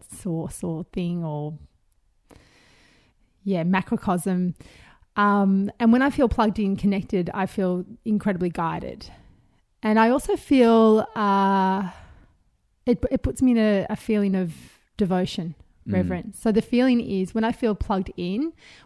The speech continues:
Speaker 1: when I feel tapped in, when I feel connected to God, uh,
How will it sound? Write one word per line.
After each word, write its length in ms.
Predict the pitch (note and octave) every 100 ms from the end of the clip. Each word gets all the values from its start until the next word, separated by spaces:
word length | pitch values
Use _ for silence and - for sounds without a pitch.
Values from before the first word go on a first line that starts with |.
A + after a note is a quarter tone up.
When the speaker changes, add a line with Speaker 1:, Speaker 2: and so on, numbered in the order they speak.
| -
Speaker 1:
when 120 | G#3
I 120 | G3+
feel 340 | G3 G#3+ F#3+ F#3+
tapped 400 | - G#3+ - G#3
in, 220 | F#3+ F#3+
when 100 | F#3+
I 80 | F#3+
feel 240 | G#3 F3
connected 680 | - G#3 G3 G#3+ - G#3+ F3+
to 100 | F#3+
God, 400 | F#3+ F3+ G3 - - - - _ -
uh, 280 | G3 F#3+